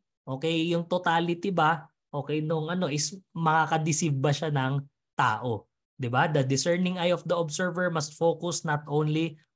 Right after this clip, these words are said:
on the predominant words but also on other features appearing in both labels in order that he may draw his conclusion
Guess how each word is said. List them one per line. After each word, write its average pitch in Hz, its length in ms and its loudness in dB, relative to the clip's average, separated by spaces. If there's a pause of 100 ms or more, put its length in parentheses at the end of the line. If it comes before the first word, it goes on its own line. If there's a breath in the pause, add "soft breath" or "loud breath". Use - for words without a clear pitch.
on 185 180 6
the 170 80 4
predominant 156 800 0
words 170 400 2
but 143 240 -2
also 160 400 2
on 151 160 -2
other 147 400 2
features 139 800 -2 (320 soft breath)
appearing 180 480 2
in 160 160 0
both 175 320 2
labels 165 720 0 (320)
in 170 160 0
order 185 400 4
that 156 240 0
he 180 160 -6
may 165 240 0
draw 165 320 2
his 202 320 -2
conclusion 165 800 0